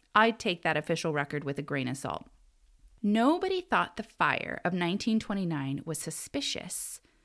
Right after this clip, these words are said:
or ghostly, I should say, until the Truman era in nineteen forty-five, when reportedly a White House staff member, upon hearing strange thumps, walked in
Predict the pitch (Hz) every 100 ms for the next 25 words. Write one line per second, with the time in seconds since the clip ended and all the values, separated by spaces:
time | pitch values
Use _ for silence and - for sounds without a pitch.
0 | _ _ - 190 170 - 170 208 - -
1 | - 214 - - 151 - - - 135 80
2 | - - 190 - 156 139 165 - - 202
3 | - 277 294 170 139 113 - - 170 170
4 | 151 175 180 175 170 165 170 180 170 -
5 | - _ _ - - - - 196 180 170
6 | - - 349 254 - - - 185 165 156
7 | 165 254 - - - 185 - - - 175
8 | - - 160 147 143 - - 160 170 165
9 | 156 156 - 180 180 214 233 - - 233
10 | 165 - - - - - _ 180 170 240
11 | - - 180 156 156